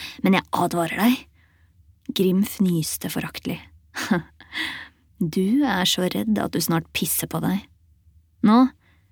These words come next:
hvorfor plager dere ungen?» «Fordi hun stjal fra oss, og» Hva stjal hun?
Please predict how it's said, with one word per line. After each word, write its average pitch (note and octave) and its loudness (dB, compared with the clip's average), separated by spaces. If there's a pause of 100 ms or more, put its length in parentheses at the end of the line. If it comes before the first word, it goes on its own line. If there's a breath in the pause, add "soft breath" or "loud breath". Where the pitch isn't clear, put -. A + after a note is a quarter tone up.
(320)
hvorfor - 0
plager A#3 0
dere D#3+ 2
ungen?» G3 8 (1400 soft breath)
«Fordi A3+ 6 (400 loud breath)
hun A#3 12
stjal F3 0
fra B3+ 6
oss, - 0
og» A3 6 (640)
Hva E3+ 0
stjal E3+ -2
hun? G#3+ 4